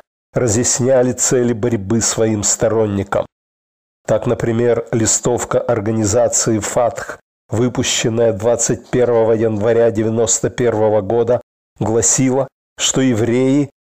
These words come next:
являются потомками обезьян и свиней, с которыми следует себя вести соответствующим образом. Выпущенный тогда же призыв Хамаса гласил:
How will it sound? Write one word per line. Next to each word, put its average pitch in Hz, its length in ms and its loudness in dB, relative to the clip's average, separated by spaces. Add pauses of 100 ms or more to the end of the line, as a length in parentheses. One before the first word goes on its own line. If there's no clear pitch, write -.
являются 127 840 2
потомками 127 880 -2
обезьян 120 680 0 (100)
и 135 60 0
свиней, 117 680 0 (600)
с - 140 -4
которыми 117 420 -2
следует 123 640 0
себя 123 340 0
вести 117 420 -2
соответствующим 113 1200 -2
образом. 92 600 -2 (840)
Выпущенный 120 720 0
тогда 110 460 0
же 117 180 -2
призыв 117 460 0
Хамаса 117 600 0
гласил: 110 640 -2